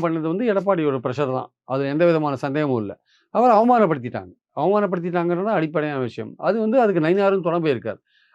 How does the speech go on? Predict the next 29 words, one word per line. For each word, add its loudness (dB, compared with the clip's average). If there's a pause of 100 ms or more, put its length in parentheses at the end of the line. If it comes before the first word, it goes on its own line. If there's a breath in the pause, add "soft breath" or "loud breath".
அந்த, 0
அந்த 2
கம்யூனிட்டி 4
ரொம்ப 4
கோவமா 4
இருக்காங்க. -6
"நம்ம -4
ஆட்களை 0
தொடர்ந்து 2
அவமானப்படுத்துறாங்க." -2
அந்த, -6
நம்ம -2
ஓ 2
பி 2
எஸ் 2
வந்து 2 (320 soft breath)
ரெண்டாயிரத்தி 2
பதினேழுலேருந்து 2
விசுவாசமா 0
இருக்காரு -2
பி -2
ஜே -2
பிக்கு. -6 (280)
அவர் 2
பேச்சை 2
கேட்டுட்டு 0
சசிகலா 4
அம்மாவே 2
எதிர்த்தாரு. -2